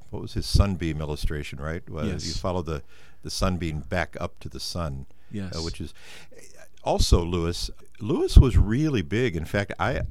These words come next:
Speaker 1: I think one of his core assumptions, as I have read Lewis, is this idea of, um, signposts,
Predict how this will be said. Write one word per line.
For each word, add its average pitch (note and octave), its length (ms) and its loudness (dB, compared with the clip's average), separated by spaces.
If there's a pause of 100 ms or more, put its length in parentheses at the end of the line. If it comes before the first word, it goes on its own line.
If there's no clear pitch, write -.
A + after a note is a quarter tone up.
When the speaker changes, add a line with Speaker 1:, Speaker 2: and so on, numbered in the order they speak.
(100)
Speaker 1:
I A2 140 2
think B2+ 340 -2 (480)
one G2+ 300 0
of G#2 100 -2
his D#2+ 160 -4
core A#2+ 420 2
assumptions, C2 600 -4
as C#2+ 140 -8
I F2 320 -2
have D2 180 -8
read C#2+ 220 -8
Lewis, D2 320 -6 (400)
is G2 180 -2
this G2+ 200 -2
idea G2 680 0 (120)
of, D#2+ 520 -4
um, D2+ 440 -6 (220)
signposts, - 800 -4